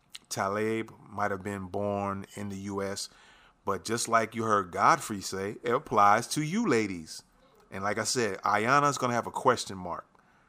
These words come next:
Some further research is gonna have to be done. Or if she is,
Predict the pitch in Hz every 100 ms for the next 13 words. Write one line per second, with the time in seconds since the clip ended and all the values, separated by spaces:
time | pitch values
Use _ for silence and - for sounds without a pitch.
0 | _ _ _ _ _ _ _ _ - -
1 | - 98 120 117 98 120 113 104 95 104
2 | 101 90 98 101 110 101 101 - - -
3 | _ 123 131 113 107 104 - _ _ _
4 | _ _ _ _ _ - - - 113 -
5 | 123 131 135 135 120